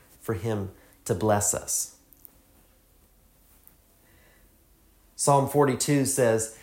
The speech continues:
"As the deer pants for the water brooks, so pants my soul for you, O God."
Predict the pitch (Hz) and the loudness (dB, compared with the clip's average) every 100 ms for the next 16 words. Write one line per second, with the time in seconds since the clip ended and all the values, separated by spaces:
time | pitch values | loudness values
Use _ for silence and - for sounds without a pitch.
0 | - - - 147 135 - 135 98 - 160 | -20 -6 4 4 4 0 -4 -4 -2 2
1 | 170 170 165 165 - _ - 151 160 156 | 4 4 2 -2 -6 _ -6 -2 -2 -2
2 | - 139 113 104 139 165 160 151 160 156 | -6 -2 0 6 8 8 8 6 6 4
3 | - - - - _ _ - - 170 180 | -2 -4 -6 -20 _ _ 0 6 8 8
4 | 175 - 170 165 - 143 143 147 - 143 | 4 2 4 4 2 2 2 2 4 4
5 | 123 101 95 95 - - 120 110 113 101 | 4 4 -2 -10 -16 -10 -6 -4 -2 -2
6 | 95 90 101 - - | -2 -4 -6 -6 -10